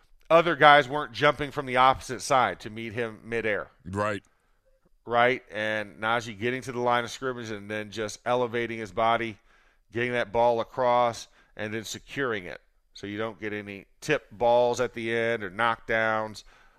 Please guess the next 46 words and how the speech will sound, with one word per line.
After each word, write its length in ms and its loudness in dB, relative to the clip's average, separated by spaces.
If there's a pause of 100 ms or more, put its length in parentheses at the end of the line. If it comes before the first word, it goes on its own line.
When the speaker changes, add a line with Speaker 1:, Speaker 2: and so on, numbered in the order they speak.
(120)
Speaker 1:
uh, 260 -2
while 220 -2
the 80 -10
guy's 320 2
in 80 -8
the 80 -4
air, 120 0
there's 200 -6
like, 120 -4
"Oh, 280 8
is 80 0
that 120 4
a 40 0
fumble? 380 0
Is 100 -6
it 80 -12
not 160 2
a 20 0
fumble?" 580 -2 (400)
Trying 280 0
to 60 -6
recover 360 0
and 140 -8
losing 320 -6
yardage. 560 -4 (360)
You 180 -8
know, 80 -2
I'm 200 -2
always 400 2
a 60 -6
big 320 -8
fan 320 -4
of 140 -8
if 120 -16
the 80 -20
ball's 320 0
on 140 -8
the 40 -10
line 300 -2
of 60 -12
scrimmage 380 -12
in 100 -14
that 180 -4
situation, 840 -8 (880)
you 120 -12
know, 160 -6